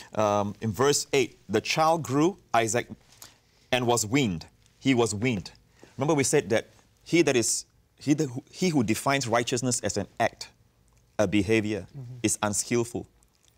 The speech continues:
Speaker 1: He that is unskillful in the word of righteousness is a babe. In other words, he does not know the word righteousness. It means give,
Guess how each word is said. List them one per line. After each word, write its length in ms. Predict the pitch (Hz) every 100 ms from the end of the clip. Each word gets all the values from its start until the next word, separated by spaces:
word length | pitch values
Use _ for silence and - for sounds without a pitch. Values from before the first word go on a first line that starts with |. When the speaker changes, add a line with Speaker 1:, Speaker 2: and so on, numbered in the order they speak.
| _ _
Speaker 1:
He 120 | -
that 80 | 156
is 80 | 117 -
unskillful 420 | 113 - 139 147
in 60 |
the 80 | 104
word 160 | 101 123
of 100 | 95
righteousness 560 | 110 113 113 120 107
is 120 | - 95
a 20 |
babe. 300 | 78 104 - - - _ _ _ -
In 100 | 107
other 100 | 147
words, 180 | 160 156
he 100 | 135
does 160 | 131 127
not 120 | 156
know 160 | 143 143
the 120 | 107
word 180 | 120 -
righteousness. 720 | 110 101 101 107 90 - - _ _ _ _ _ _
It 140 | - 101
means 260 | 131 131
give, 440 | 95 98 101 -